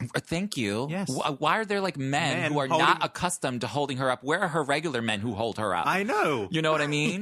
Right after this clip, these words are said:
Speaker 2: <laughs> Yes.
Speaker 1: They know how to hold her up.
Speaker 2: Yeah.
Speaker 1: Um, so when she put, like, one of her feet on there, there you could see the heel
Speaker 2: Heel.
Speaker 1: mark is, like, two or three <laughs> s-, placed in there two or three times.
Speaker 2: Oh, yeah. <laughs> Oh, my God.
Speaker 1: It's like, uh, someone cover two of those up.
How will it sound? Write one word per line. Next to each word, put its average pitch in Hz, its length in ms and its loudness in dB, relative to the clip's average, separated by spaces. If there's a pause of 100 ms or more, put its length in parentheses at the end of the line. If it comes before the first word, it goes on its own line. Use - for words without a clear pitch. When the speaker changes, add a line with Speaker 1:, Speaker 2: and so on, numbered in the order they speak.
Speaker 2:
<laughs> - 160 0
Yes. - 340 -6
Speaker 1:
They 165 240 0
know 226 160 2
how 180 140 2
to 139 80 0
hold 131 260 0
her 117 160 0
up. 113 160 2
Speaker 2:
Yeah. 196 220 2
Speaker 1:
Um, 131 260 0 (120)
so 170 200 2
when 156 160 -2
she - 160 -2
put, 190 260 -2
like, 190 200 -4
one 139 240 0
of 135 80 -6
her 135 240 -2
feet 180 500 -4
on 147 280 2
there, 123 180 0
there 120 160 -2
you 127 180 -2
could 131 140 -4
see 139 160 -2
the 123 80 -6
heel 131 300 -4
Speaker 2:
Heel. 156 100 -2
Speaker 1:
mark 98 340 -2
is, 113 160 -2
like, 110 180 -6
two 123 240 -4
or 120 80 -4
three 117 200 -6
<laughs> 113 80 -2
s-, - 400 0
placed 127 320 -2
in 110 100 -2
there 107 140 -2
two 131 200 -2
or - 60 -4
three 117 220 -8
times. 110 360 -2
Speaker 2:
Oh, 156 180 0
yeah. 147 180 0
<laughs> - 80 -12
Oh, 143 60 -4 (120)
my 170 120 -4 (180)
God. 135 120 -2 (300)
Speaker 1:
It's - 80 -12
like, - 160 -4
uh, 151 240 -2 (340)
someone 185 320 -2
cover 143 280 -2
two 127 220 -4
of 117 100 -8
those 104 240 -2
up. - 260 -6